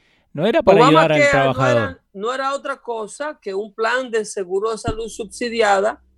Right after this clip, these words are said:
Speaker 2: en donde yo, tú y todo el que trabajaba tenía que trabajar y pagar una póliza excesivamente cara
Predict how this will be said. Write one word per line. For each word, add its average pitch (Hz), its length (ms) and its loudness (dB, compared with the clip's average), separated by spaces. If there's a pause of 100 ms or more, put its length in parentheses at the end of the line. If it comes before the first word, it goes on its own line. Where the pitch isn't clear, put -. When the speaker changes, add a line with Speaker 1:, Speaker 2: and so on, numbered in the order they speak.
(180)
Speaker 2:
en 185 200 -2
donde 185 320 -2
yo, 220 360 2
tú 220 240 0
y 185 100 -10
todo 202 220 2
el 220 80 -4
que 226 100 -6
trabajaba 208 720 -2
tenía 202 460 -6
que 214 100 -6
trabajar 202 520 -2
y 202 40 -8
pagar 170 380 -8
una 202 160 -8
póliza 196 420 -8
excesivamente 185 800 -4
cara 214 420 0